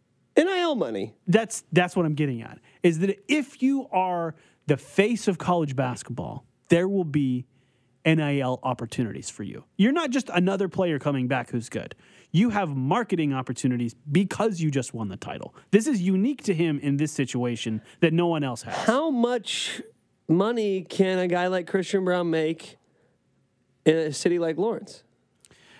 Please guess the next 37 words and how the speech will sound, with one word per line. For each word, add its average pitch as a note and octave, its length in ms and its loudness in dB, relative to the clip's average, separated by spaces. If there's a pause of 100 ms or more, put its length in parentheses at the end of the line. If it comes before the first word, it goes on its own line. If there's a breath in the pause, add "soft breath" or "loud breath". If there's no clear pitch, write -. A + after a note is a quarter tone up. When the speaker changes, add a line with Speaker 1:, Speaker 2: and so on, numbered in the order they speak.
(580 soft breath)
Speaker 2:
It's - 300 2
gotta E3 360 2
go C#3+ 240 0
beyond A#2+ 520 -4
Lawrence. - 460 -4
Speaker 1:
Because A3 260 4
we D4 140 0
have B3+ 200 -2
no F3 300 2
idea C#3 340 0
right B2 200 -2
now, F#2+ 200 -4
because A#2+ 300 2
this F3 160 0
whole - 200 0
first C4 400 -2
year F3 300 2
was C3+ 280 0
schools F#3 540 0
scrambling, D#3 520 0
trying D3+ 260 0
to C3 60 0
figure C#3+ 280 0
out A#2 140 -4
stuff B2 260 2
on A2 100 0
the - 60 -4
fly. G2 220 -2 (640 soft breath)
Speaker 2:
And F#3+ 160 6
they A#3 80 0
were G#3+ 180 0
really A#3 280 0
doing G#3 220 0
it F#3 60 0
on F3 100 0
the D3+ 60 -2
fly. D#3 320 -2